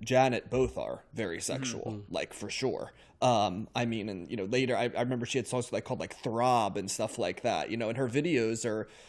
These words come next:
Speaker 1: are very sensual and sexual, right? Like, she became, like, a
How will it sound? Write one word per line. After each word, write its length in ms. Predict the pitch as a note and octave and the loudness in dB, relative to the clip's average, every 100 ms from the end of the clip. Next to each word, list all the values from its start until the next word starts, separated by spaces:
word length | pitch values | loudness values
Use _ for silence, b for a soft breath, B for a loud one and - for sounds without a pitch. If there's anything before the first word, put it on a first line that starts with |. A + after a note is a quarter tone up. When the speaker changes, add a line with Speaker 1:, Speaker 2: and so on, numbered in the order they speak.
| B | B
Speaker 1:
are 100 | C3 | 2
very 360 | A#2 A#2+ C#3 C#3 | 2 4 4 4
sensual 640 | - C3 C3+ - C3 A2 | 2 2 2 2 2 2
and 100 | F#2+ | 0
sexual, 560 | - D3+ - G#2 C2+ B1+ | 2 0 0 -4 -4 -2
right? 200 | F2+ G#2+ | 0 0
Like, 100 | A#2 | -4
she 160 | - C3 | -4 -2
became, 400 | A#2 C3 C3 A#2+ | -2 0 2 2
like, 220 | A#2+ - | 0 0
a 180 | G#2+ | -2